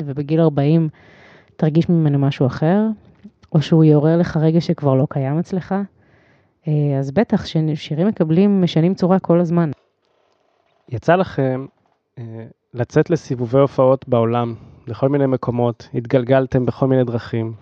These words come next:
Speaker 2: ואני שמעתי שיתוף פעולה אחד שלכם עם, אה, זוג מאוד מאוד מוכשר מדרום אמריקה.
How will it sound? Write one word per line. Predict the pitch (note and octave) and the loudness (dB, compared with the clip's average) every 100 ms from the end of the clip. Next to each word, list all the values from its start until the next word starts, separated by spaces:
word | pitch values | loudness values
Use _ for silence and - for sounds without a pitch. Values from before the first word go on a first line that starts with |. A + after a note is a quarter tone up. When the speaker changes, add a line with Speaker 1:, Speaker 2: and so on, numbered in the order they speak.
| _ _ - - - - - - _ _ - | _ _ -20 -20 -20 -20 -20 -20 _ _ -4
Speaker 2:
ואני | A2 G#2+ A#2+ A#2+ A#2 A#2 A#2 A#2 A#2 - _ _ _ _ _ _ _ _ _ - D3+ _ _ _ _ _ _ C3 B2+ | -2 2 2 2 0 -2 -2 -4 -6 -12 _ _ _ _ _ _ _ _ _ -18 -18 _ _ _ _ _ _ 0 0
שמעתי | C3+ C3+ C3+ C3+ | 2 2 0 0
שיתוף | A2+ A#2 C#3 | -4 -2 -2
פעולה | - C3+ C3 C3 | 2 4 4 2
אחד | - C3 | 0 -2
שלכם | - B2 - A#2+ A#2+ A#2+ - - _ _ _ _ _ B2 | -2 -6 -4 -4 -4 -8 -12 -20 _ _ _ _ _ -6
עם, | A#2 A#2 | -4 -4
אה, | A2+ A2+ A2+ A2 A2 A2+ A2 _ _ _ _ _ | -4 -4 -6 -6 -10 -12 -18 _ _ _ _ _
זוג | A#2+ A#2 C#3 A#2 | -6 -2 -2 -2
מאוד | B2 C3+ D3 | -2 0 2
מאוד | C3+ C3+ | 2 0
מוכשר | B2 - - B2+ B2+ | -2 -8 -2 0 0
מדרום | A#2 A#2 A2 A#2 | -2 -6 -4 -4
אמריקה. | A#2+ B2 A#2 A2+ A2+ | -2 -2 -6 -10 -14